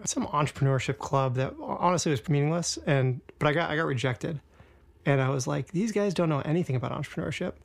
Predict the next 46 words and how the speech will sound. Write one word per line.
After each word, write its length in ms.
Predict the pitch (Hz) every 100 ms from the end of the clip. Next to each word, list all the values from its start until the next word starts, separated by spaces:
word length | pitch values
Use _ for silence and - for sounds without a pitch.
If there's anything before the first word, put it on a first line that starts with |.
| - -
And 160 | 139 139
they 60 |
rejected 440 | 135 131 156 - 131
me, 80 | 127
and 80 |
it 40 | 131
really 200 | 180 196
pissed 320 | - 160 -
me 80 | 127
off. 380 | 120 156 - - - - _ - -
You 80 |
know, 20 | 131
people 180 | 151 143
are 20 |
motivated 400 | 139 131 139 135
by 100 | 127
different 280 | 123 135 123
things, 280 | 135 160
but 280 | 139 131 127 - - - - -
that 220 | 143 139
rejection 880 | 165 147 127 143 - 151 139 135 127 - - - -
catalyzed 800 | - 139 139 135 131 127 123 113
a 60 | 147
desire 680 | 117 120 117 135 147 151 143 - -
in 120 | 151
me 200 | 160 175
to, 140 | -
like, 440 | 131 123 120 - - - -
you 100 | 135
know, 100 | 107
really 460 | 170 147 127 123 - - - - _ -
show 340 | - - 139 131
that 160 | 127
I 80 | 123
could 220 | 113 131
build 240 | 117 127 113
something. 420 | 127 113 127 120
And, 240 | 120 120 -
and 240 | 175 135
even 180 | 170 175
though 80 | 156
that 120 | -
sounds 260 | 147 143
kinda 220 | - 143 127
trivial, 420 | 156 143 165 170
like, 280 | 131 123